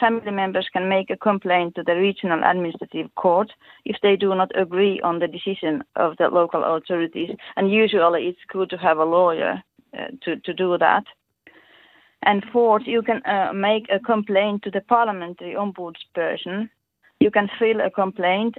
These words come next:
uh, in the internet. And, and if, if you feel that the pub-, public authority or an official has not not observe the law or fulfill the duty and so on. So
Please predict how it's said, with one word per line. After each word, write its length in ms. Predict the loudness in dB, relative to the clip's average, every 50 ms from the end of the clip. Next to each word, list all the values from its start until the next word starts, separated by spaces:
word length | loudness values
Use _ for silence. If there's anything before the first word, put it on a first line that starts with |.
| -6 -6
uh, 40 | -4
in 440 | -4 -4 -4 -4 -4 -2 0 0
the 100 | 0 0 0
internet. 560 | 0 -4 -6 -6 -6 -4 -2 0 0 0 0 -4 -8 -20 -20 _ _ _ _ _ _ _ _ _ _ _ _ _ _ _ _ _ -4 0
And, 280 | 2 2 2 0 -2
and 380 | -2 0 2 2 2 0 -2 -6 -8 _
if, 160 | -2 -2 -2 0 0
if 160 | -2 0 2
you 140 | 2 0 2 2
feel 220 | 2 2 2 4
that 160 | 2 0 0 0
the 80 | 0
pub-, 200 | 2 2 2 2 0 -6 -16 -16 -18 -20 _ _ _ _ 0
public 300 | 0 0 0 -2 -6 -4 -2
authority 580 | -2 -2 0 0 0 0 0 -2 -6 -4 0
or 300 | 2 4 4 4 2 0 -2 _
an 120 | -6 -6 -4
official 420 | -4 -6 -6 -6 -4 -2 -2 0
has 180 | 0 -2 -4 -4 _
not 180 | -2 0 0 0 -2 -8 _ _ _ _ _ _ _ _ _ _ _ 2
not 240 | 4 4 4 2 -4 -14 _ _ _ _
observe 420 | -12 -12 -4 0 2 2 2 2 -2
the 80 | -6 -10 -8 -6 -2
law 400 | 2 2 4 4 4 2 0 -4 -8 -8
or 200 | -4 -4 -4 -4 -4 -6
fulfill 400 | -6 -6 -6 -6 -6 -6 -6 -6 -6 -10
the 80 | -14
duty 440 | -8 -4 -2 -2 -2 -2 -4 -2 -2
and 160 | -2 -2 -2 -2
so 220 | -2 2 2 4 4
on. 220 | 4 4 2 0 -4 _ _ _ _ _ _ _ _ _ _ _ _ -14 -4 0
So 360 | 2 2 2 2 -2 -6 -10